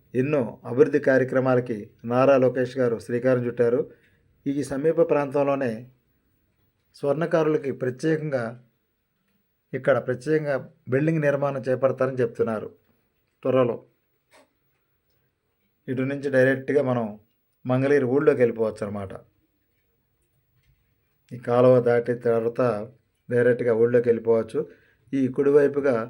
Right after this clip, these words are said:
స్విమ్మింగ్ పూల్ అనమాట. గత ప్రభుత్వ హయాంలోనే ఈ ప్రాంతంలో ఇక్కడ విద్యార్థుల కోసం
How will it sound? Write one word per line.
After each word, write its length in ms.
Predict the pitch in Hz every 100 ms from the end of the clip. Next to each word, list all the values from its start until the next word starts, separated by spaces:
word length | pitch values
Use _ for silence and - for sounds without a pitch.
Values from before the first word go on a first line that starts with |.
| - _ _ _ _ _ -
స్విమ్మింగ్ 440 | - 151 160 156 127
పూల్ 180 | 131 120
అనమాట. 300 | 117 104 104 - _ 113
గత 140 | 120 123
ప్రభుత్వ 340 | 127 139 139 135
హయాంలోనే 480 | 131 127 131 127 107 123 - _ 127
ఈ 40 | 120
ప్రాంతంలో 500 | 123 127 135 123 107 127 _ _ -
ఇక్కడ 180 | 120 123 117
విద్యార్థుల 420 | 117 131 123 123 120
కోసం 240 | 117 73